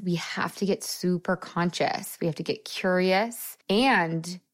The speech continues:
do it with love. We gotta look back. "Huh, I wonder why I had that cupcake when I said I wasn't gonna have that cupcake. Oh, it was because I was thinking the thought,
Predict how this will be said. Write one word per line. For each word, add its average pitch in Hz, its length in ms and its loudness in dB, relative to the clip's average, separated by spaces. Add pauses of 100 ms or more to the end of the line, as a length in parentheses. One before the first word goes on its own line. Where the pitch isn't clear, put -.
(120)
do 233 240 4
it 160 200 4
with 160 320 0
love. 185 400 2
We 170 60 -8
gotta 160 200 2
look 165 200 0
back. 285 240 2
"Huh, 208 460 0
I 208 100 0
wonder 285 460 2
why 175 760 2 (180)
I 175 120 4
had 175 240 2
that 165 180 0
cupcake 226 400 0
when 165 140 2
I 160 80 0
said 170 180 -2
I 170 80 2
wasn't 151 320 0
gonna 147 480 0
have 147 220 -4
that 151 160 -2
cupcake. - 460 -2 (100)
Oh, 180 560 4 (160)
it 160 160 2
was 165 180 2
because 180 560 0
I - 120 2
was 156 200 0
thinking 202 540 2
the 156 100 2
thought, 240 520 2